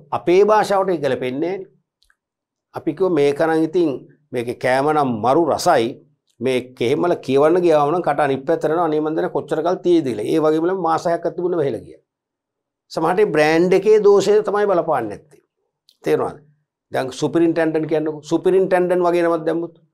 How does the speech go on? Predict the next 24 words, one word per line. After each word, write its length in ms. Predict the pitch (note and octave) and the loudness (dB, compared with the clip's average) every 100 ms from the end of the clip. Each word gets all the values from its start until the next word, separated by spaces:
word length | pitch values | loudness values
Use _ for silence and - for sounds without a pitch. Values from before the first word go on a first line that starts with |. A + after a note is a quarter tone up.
| _ _ - | _ _ -8
ඕක 140 | D3 E3 | -4 0
ගොඩක් 280 | D3+ D3+ F3+ | 2 2 0
අය 80 | |
ප්‍රොනවුන්ස් 280 | E3 D#3 D#3 | 0 2 2
කරන්න 260 | E3 D#3+ D#3+ | 0 -2 0
බැරි 180 | E3+ D3+ | -2 -2
සුපිරින්ටෙන්ඩන්ට් 640 | D#3 E3 D#3+ D#3 D#3+ D#3 D#3 | 0 0 0 0 -2 -2 -2
ග-, 200 | D#3 E3 | -2 -2
ග-, 160 | E3+ F3+ | -4 -4
ග-, 120 | E3+ | -2
ගගයින්දි. 380 | D#3+ D3+ B2+ F2 - _ _ _ _ _ - | 2 2 0 -4 -16 _ _ _ _ _ 0
කෙටි 240 | G3 G#3 | 2 4
වෙන්න 260 | F3+ B2+ G#2+ | 4 2 0
ඕනේ 260 | F#2 A#2 | -6 -4
නේ. 120 | D3 D3+ - - - - | -4 -4 -10 -20 -12 0
රත්ති, 460 | C#3 - - - - - - | 0 0 -8 -10 -10 -20 -4
කෙටි, 340 | E3 C#3+ B2+ - | -4 -2 -6 -8
කොඩැක්, 400 | - E3 D#3+ C3 - - _ _ - B2+ - B2+ A#2+ - | -2 0 2 0 -2 -20 _ _ -18 -12 -6 -4 -6 -10
කෙටි, 320 | A#2+ E3+ C#3 G2+ - | -4 -4 -4 -8 -12
ෆූජි. 420 | - F3+ F#3+ B2+ F#2+ - _ - | -2 2 2 0 -8 -14 _ -4
තේරුණාද? 480 | F3 D#3+ - - | 0 0 -2 -10
කෙටිනේ. 460 | - D3+ G3 G3+ F3 | -8 -4 0 0 2
ඒ 80 | D3+ | 2
වගේ 240 | C3+ C3+ | 2 -2